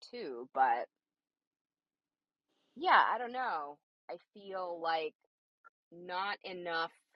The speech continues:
states or, you know,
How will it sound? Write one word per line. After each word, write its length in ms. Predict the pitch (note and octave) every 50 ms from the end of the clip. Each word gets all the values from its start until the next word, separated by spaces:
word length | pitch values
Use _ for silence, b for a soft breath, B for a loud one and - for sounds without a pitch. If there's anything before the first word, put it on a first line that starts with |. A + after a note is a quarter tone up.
| _ _ _ _ _ _ _ _ _
states 1000 | - - - - - E3+ E3 E3+ F3+ A#3+ - _ - - - - - - - - _ _ _ _ _ _ _ _ _ _ _ _
or, 500 | - - D#3+ D#3+ D#3+ D3+ D3 D3 D3+ C3+ - -
you 140 | G#3 G3+
know, 320 | E3 D3 C#3+ D3 D#3 -